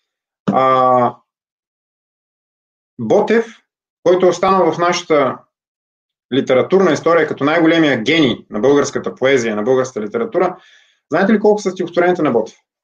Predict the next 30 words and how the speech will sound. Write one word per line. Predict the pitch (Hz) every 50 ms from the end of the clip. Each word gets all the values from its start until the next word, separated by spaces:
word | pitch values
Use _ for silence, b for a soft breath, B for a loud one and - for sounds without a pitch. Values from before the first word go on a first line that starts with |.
| _ _ _ _ _ _
Всички | - - 160 139 - - 156
ние | 151 147
знаем, | 131 131 127 127
че | 127 -
той | - 147 143
е | 139
гениален | 147 147 147 151 147 135 170
поет. | 120 113 110 -
А | 120
колко | - 151 156 156 -
са | -
стихотворенията | 156 - - - _ _ 143 143 143 131 113 - 104
му? | - - _ _ _ _ _ _ _ _ _ _ _ _ _ _ _ _ _ _ _ _ _ - -
Стихотворенията | - - 135 117 - - 120 139 160 170 160 165 156
му, | 139 143 143
уважаеми | 135 135 143 143 139 131
сънародници, | - 123 120 131 139 135 -
са | 127 120
точно | - 131 - - 117
двайсет. | 104 107 104 95 - - - _ _ _ b b b b b b b b b b b b _ _ _ _
Точно | - 151 151 - - 185 165
двайсет, | 127 143 143 139 - - -
като | 131 - 120
сред | - - 120 117 -
тях | 147 151 156 151
влизат | 139 151 151 156 156 156
и | 143
хумористически | - - 139 127 117 117 - - 175 175 - - - 131 -
такива, | 120 - 160 165 175 170
които, | - 165 160 160 - 170 175 175 170 170 170